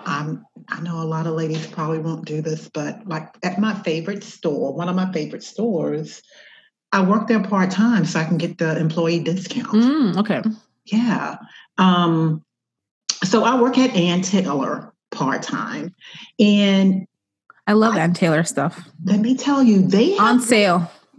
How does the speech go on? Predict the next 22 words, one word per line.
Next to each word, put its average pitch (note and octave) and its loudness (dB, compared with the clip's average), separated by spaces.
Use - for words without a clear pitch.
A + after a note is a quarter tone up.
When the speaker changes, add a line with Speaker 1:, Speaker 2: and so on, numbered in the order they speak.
Speaker 1:
Yes, F3+ 2
and F3+ 4
they G3+ 6
have A3 2
<laughs> G#3+ 6
one C4 4
of A4 2
the B3 0
best. - 0
They B4 4
have G4+ 2
one F#4 0
of C#4+ 4
the F#3 -2
best G3 2
employee E3+ 4
discounts. - -4
Their B3+ 2
discount A#3+ 0
is - -2
so E3+ 0
good. D#3 0